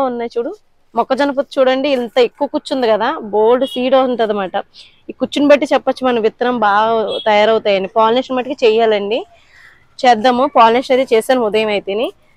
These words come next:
ఇప్పుడు ఇంకా మనకి అసలైన task ఏంటంటే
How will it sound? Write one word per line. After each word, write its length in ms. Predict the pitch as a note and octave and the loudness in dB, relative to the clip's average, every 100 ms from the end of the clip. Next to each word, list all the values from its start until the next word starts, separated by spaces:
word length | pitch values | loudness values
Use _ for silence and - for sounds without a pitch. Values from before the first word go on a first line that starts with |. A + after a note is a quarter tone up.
| - | -8
ఇప్పుడు 240 | A3 - A3 | -6 0 2
ఇంకా 200 | A3 A3+ | 2 2
మనకి 300 | A3 A3+ G#3+ | 4 4 6
అసలైన 480 | G3+ - A#3+ B3+ B3+ | 4 6 4 6 4
task 360 | - G3+ G#3 - | 4 4 4 -2
ఏంటంటే 520 | G#3+ G#3+ G3+ G3 F#3+ | -2 0 0 0 0